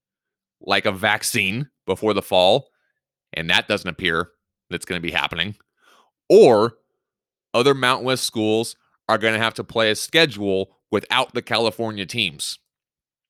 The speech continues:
It's gonna throw schedules completely out of sorts.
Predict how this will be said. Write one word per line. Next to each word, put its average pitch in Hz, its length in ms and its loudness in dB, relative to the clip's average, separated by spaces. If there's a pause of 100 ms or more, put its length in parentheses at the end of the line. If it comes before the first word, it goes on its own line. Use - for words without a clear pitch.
(180)
It's - 80 -20
gonna 92 140 -12
throw 92 160 -6
schedules 117 440 0
completely 156 680 -2 (340)
out 127 160 2
of 117 60 0
sorts. - 560 -2